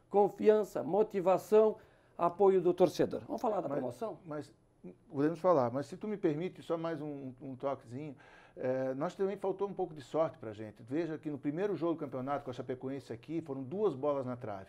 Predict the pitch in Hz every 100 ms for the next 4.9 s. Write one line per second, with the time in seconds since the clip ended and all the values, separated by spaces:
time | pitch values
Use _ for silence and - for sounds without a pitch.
0 | - 120 110 127 127 98 107 95 - -
1 | - 131 180 175 170 147 185 165 147 147
2 | 156 143 131 185 196 190 - - 151 170
3 | 185 120 117 165 226 175 156 165 139 143
4 | 143 147 147 135 127 131 113 107 101